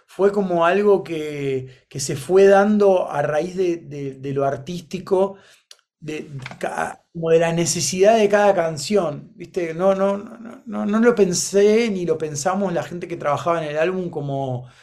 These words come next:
vamos a buscar este efecto o esta colaboración que nos va a dar con determinado público. Fue como, esta canción necesita esta voz para ser completada, ¿viste? Fue como ese plan.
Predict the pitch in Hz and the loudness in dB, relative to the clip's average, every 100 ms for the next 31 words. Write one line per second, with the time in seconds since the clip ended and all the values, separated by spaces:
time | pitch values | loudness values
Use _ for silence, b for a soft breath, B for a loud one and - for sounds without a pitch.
0 | B - 165 175 151 139 135 160 156 156 | B -6 -2 2 2 2 0 0 0 -4
1 | - 165 160 127 - 151 151 143 135 131 | -4 -2 -2 -4 -8 -6 -4 -4 -6 -6
2 | 143 135 _ 151 147 139 127 147 151 139 | -6 -6 _ -10 -6 -6 -6 -8 -6 -4
3 | 131 139 143 143 131 131 139 143 143 135 | -2 -2 -2 -2 -2 -2 -2 -4 -6 -10
4 | 127 127 B B - 131 123 131 139 135 | -10 -12 B B -10 -8 -6 -4 -4 -4
5 | 135 131 123 123 170 175 160 143 131 127 | -2 -4 -4 -6 -6 -4 -2 -2 -4 -6
6 | B - 170 185 170 151 139 190 190 160 | B -18 -10 -8 -6 -6 -6 -4 -4 -6
7 | 135 170 165 135 143 151 156 135 - - | -8 -6 -6 -4 -4 -4 -6 -8 -10 -10
8 | 147 - 143 143 135 131 127 131 131 135 | -10 -10 -10 -10 -8 -8 -8 -8 -10 -14
9 | - - 139 147 156 170 151 147 143 135 | -20 -20 -20 -16 -10 -8 -8 -8 -10 -10
10 | 135 123 | -8 -10